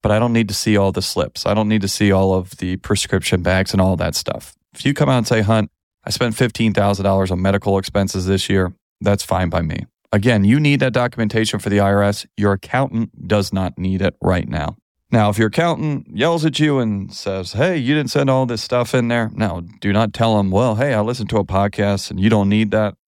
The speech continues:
Everyone is a little bit different. And honestly, sometimes I feel like some accounts out there are almost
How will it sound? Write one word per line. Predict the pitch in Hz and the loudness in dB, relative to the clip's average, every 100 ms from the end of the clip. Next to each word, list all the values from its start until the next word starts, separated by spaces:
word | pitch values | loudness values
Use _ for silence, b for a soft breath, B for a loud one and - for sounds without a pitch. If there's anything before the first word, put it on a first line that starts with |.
| _ | _
Everyone | 123 135 139 123 | 0 2 2 0
is | 110 | 0
a | |
little | 117 110 | 0 0
bit | 104 | -2
different. | - 107 - 104 - _ _ | -2 0 2 0 0 _ _
And | 92 95 | -2 2
honestly, | 104 - 98 | 2 2 -2
sometimes | - 95 90 92 | -2 -2 0 0
I | 90 | 0
feel | - 92 | 2 2
like | 80 85 | 2 0
some | - - 120 | 0 0 2
accounts | 104 98 95 92 | 2 2 2 2
out | 92 - | 0 0
there | 90 85 - | 0 0 0
are | 90 | 0
almost | 101 110 | 2 2